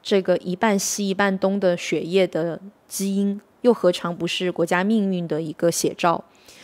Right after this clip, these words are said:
混入了这一半的西方的血统，就会被自己的同族人嘲笑、霸凌且看不起，甚至互相残杀，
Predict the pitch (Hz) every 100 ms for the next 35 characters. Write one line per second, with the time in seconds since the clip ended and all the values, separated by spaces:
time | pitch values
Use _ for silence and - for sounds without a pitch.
0 | - - - 311 262 240 208 190 202 175
1 | 190 202 190 165 165 170 _ _ _ _
2 | _ _ _ _ _ - - 240 277 240
3 | 185 175 165 - - - - - - _
4 | _ _ - 202 196 190 185 190 165 156
5 | - - 175 226 190 180 156 170 175 -
6 | - 156 - 170 - _ _ 196 156 156
7 | 143 - _ _ - 165 - 220 190 -
8 | - - - _ _ - - 208 196 180
9 | 170 - _ _ _ _ _ _ - 233
10 | 190 185 - 135 - 165